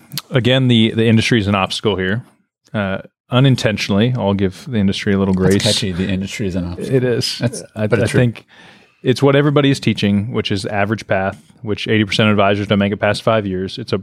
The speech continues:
Speaker 1: it's a broken system and approach that people are trying to fix, but for whatever reason, it's not changing.
Speaker 2: Okay.
Speaker 1: And with that,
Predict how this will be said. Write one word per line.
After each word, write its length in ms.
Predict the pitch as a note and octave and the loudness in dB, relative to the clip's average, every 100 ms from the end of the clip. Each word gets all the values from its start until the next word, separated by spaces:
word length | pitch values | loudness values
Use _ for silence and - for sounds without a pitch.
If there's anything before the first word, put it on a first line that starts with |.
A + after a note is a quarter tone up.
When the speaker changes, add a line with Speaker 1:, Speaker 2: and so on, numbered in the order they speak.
| - | -6
Speaker 1:
it's 120 | G#2+ | -6
a 40 | F#2 | 0
broken 540 | A2 A2+ A#2 A2 - | 2 2 2 0 -2
system 380 | - C3+ - B2 | 0 0 2 2
and 80 | A2 | 2
approach 440 | G2+ A#2 A#2 - | 2 0 -2 -4
that 180 | G2 F2+ | -4 -2
people 220 | A#2+ - | -2 0
are 40 | A2 | 0
trying 180 | A#2 | 2
to 60 | G#2+ | 0
fix, 240 | - G#2+ | 0 -2
but 120 | - - | -2 -8
for 60 | A2 | -2
whatever 200 | G2+ G2 | 0 0
reason, 260 | F#2+ G2 | -2 -2
it's 180 | F2+ - | -6 -6
not 260 | F2 - - | -8 -10 -12
changing. 440 | - F#2 G#2+ A2+ - - | -10 -10 -10 -12 -14 -12
Speaker 2:
Okay. 180 | - F#2+ - _ _ _ - | -8 -8 -10 _ _ _ -6
Speaker 1:
And 480 | B2 G#2+ G2+ G2+ - _ _ _ | 0 2 2 0 -4 _ _ _
with 380 | - D#3 C#3+ - | -6 2 4 4
that, 300 | C3 A2+ G#2+ | 2 4 2